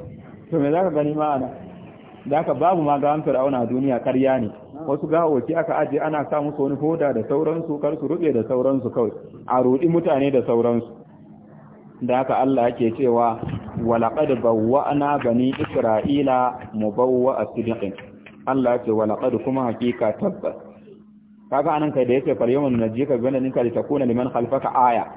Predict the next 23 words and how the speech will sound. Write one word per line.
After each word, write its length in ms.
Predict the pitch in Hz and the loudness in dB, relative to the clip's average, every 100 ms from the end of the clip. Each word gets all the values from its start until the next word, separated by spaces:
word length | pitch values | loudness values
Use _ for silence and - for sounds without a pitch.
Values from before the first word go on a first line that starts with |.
| - - - - - | -18 -20 -20 -8 -2
Yan 200 | 190 185 | 0 2
bayan 300 | 185 190 196 | 4 4 2
ka 100 | 190 | 0
su 100 | 156 | 0
ga 140 | 131 139 | 0 0
aya 200 | 156 147 | 0 0
kenan 320 | 143 143 170 | 0 0 0
me 60 | 151 | 0
waɗanda 480 | 127 170 185 170 135 | 2 2 2 2 2
ba 140 | 123 120 | 0 0
su 60 | |
mutu 260 | 139 165 147 | 0 0 0
ba, 140 | 113 - - - - - - | -2 -4 -10 -16 -18 -18 -6
su 60 | 127 | -2
tabbatar 540 | 143 139 139 143 135 | 0 2 2 2 2
ka 160 | 135 135 | 2 2
mutu, 220 | 139 131 | 2 -2
sun 140 | 151 156 | 0 2
ga 140 | 151 | 2
aya 260 | 160 160 139 | 2 2 4
za 200 | 127 151 | 4 2
su 60 | 143 | 0
musulunta. 580 | 117 113 113 120 113 | -2 0 0 0 0